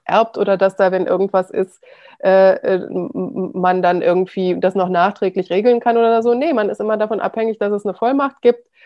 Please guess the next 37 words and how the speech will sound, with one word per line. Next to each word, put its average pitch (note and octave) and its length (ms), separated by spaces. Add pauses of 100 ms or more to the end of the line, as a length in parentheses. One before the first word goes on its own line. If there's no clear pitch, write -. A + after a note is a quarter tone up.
(140)
oder G3 180
dass G3 180
Leute G3 280
wohlwollend A3 600
sind, G#3+ 380 (520)
ähm, G#3 640 (120)
oder - 300
so. G3+ 200
Und, G3+ 380 (100)
ähm, G3 380
wenn G3 300
Absprachen G3 540
getroffen G#3+ 440
werden, G3+ 320
dann F#3+ 120
müssen F#3 200
die F#3+ 80
nicht F#3 180
eingehalten G#3 560
werden G3+ 340
vorgeburtlich. G3 720
Das F#3 120
ist - 160
eine G3 120
Situation, F#3+ 720
die F#3+ 120
für F#3 320
überhaupt G3 440
niemanden F#3 420
gut G3+ 220
ist F#3 240
und F3+ 240
das F3+ 160
muss G3 400
sofort F3 600
geregelt - 400
werden. - 240